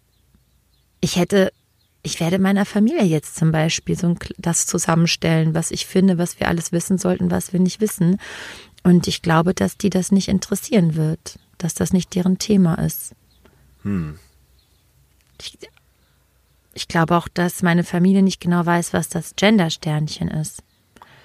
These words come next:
Speaker 1: Wenn du an den sozialen Medien nicht mehr dran bist, kriegst du es, glaube ich, nicht mehr so richtig mit auch, wofür es gut ist.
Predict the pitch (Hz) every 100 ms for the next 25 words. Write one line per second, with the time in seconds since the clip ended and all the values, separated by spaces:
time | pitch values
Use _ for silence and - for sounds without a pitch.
0 | - 175 175 180 175 170 175 - 160 165
1 | 190 175 175 180 175 175 170 165 - 160
2 | 170 185 185 - - - - - 175 -
3 | 165 170 - 170 190 185 175 180 180 -
4 | 175 196 220 - 160 147 156 135 - -
5 | - _ _ _ _ - 160 - 151 151
6 | - 170 156 - 156 156 -